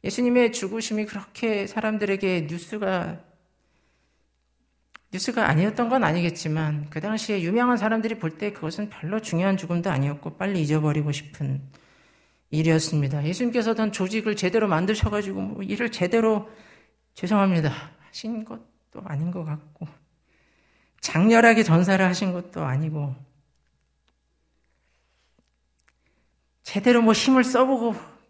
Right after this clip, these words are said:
하신 것도 아니고. 그래가지고 예수님이 죽으시는 걸 보면서 사람들이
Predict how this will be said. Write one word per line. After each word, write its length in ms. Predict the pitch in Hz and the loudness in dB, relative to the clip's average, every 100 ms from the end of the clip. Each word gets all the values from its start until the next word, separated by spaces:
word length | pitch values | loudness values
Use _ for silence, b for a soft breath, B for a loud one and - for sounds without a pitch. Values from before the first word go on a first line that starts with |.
| _ - | _ -10
하신 260 | - 226 | -6 -4
것도 240 | 226 226 214 | -6 -8 -8
아니고. 800 | 143 156 185 175 160 151 147 - _ _ _ _ _ _ _ _ _ _ | -2 0 0 -2 0 -2 -4 -12 _ _ _ _ _ _ _ _ _ _
그래가지고 340 | _ 202 214 196 | _ -4 0 0
예수님이 420 | 180 214 214 180 - - | 2 2 0 -2 -12 -20
죽으시는 460 | - 170 202 202 196 | -10 -4 0 2 4
걸 120 | 175 | 4
보면서 720 | 156 165 160 156 147 139 139 147 | 4 4 4 2 2 -2 -6 -8
사람들이 840 | - 202 202 185 156 147 139 | -4 -2 -2 0 0 0 -4